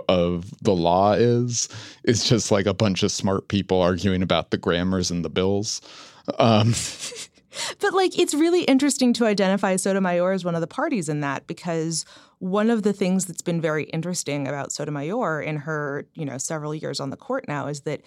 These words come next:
Speaker 2: she's not the best prose stylist on the court or even in the liberal wing. It's pretty well agreed that that's Elena Kagan. But she has shown an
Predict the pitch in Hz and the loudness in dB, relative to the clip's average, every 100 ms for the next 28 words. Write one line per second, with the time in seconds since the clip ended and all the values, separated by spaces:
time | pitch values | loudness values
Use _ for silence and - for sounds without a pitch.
0 | - _ - - 226 190 185 170 170 220 | -20 _ -12 -4 0 2 2 4 4 2
1 | - 185 185 175 165 - - - 147 151 | 0 -2 0 0 0 -4 -14 -6 -2 0
2 | 175 - 220 233 277 302 311 - - 269 | -2 -2 -2 0 0 0 -2 -2 0 0
3 | 277 302 285 269 208 208 196 175 170 165 | 0 0 0 2 0 2 2 2 0 -2
4 | 156 151 147 - 160 190 - - 160 143 | -2 -2 -4 -6 -6 -6 -8 -8 -6 -4
5 | 139 151 143 151 160 139 147 - 143 - | -4 -6 -6 -6 -4 -6 -6 -6 -6 -6
6 | 120 160 233 254 - - - - - 175 | -8 -4 -2 -2 -4 -20 -20 -20 -8 0
7 | 196 175 _ _ _ - - 254 262 262 | 2 0 _ _ _ -6 -2 2 2 2
8 | 202 - - 262 240 190 160 160 - 185 | 2 -2 0 2 2 2 2 -2 -2 -4